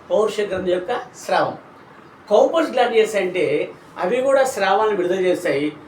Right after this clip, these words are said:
వాటి స్రావాలు ఈ యొక్క ప్రసేకలో ఏంటంటే ఆమ్ల యొక్క గాఢతను తగ్గించేసి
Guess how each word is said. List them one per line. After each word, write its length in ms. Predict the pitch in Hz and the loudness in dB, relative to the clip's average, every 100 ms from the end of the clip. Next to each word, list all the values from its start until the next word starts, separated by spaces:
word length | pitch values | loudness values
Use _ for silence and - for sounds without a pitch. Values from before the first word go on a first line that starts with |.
| - 160 | -16 -2
వాటి 460 | 175 190 - 220 | 4 4 4 0
స్రావాలు 960 | 190 - 165 214 233 226 190 175 196 - - - - | -2 -2 2 4 4 4 2 2 2 0 -14 -18 -10
ఈ 160 | 196 | -4
యొక్క 260 | 202 202 202 | 2 2 0
ప్రసేకలో 1040 | 185 170 - 240 240 262 240 233 226 226 | -4 -4 4 4 6 4 2 4 4 4
ఏంటంటే 460 | 214 202 196 190 180 | 2 0 -2 -4 -4
ఆమ్ల 380 | 190 202 240 233 | -2 -2 -2 0
యొక్క 420 | 226 220 214 - | 0 0 -4 -4
గాఢతను 580 | 208 156 143 170 208 226 | -4 -2 -4 -4 -2 -4
తగ్గించేసి 720 | - 165 165 185 214 202 277 | -4 -6 -8 -2 0 0 -6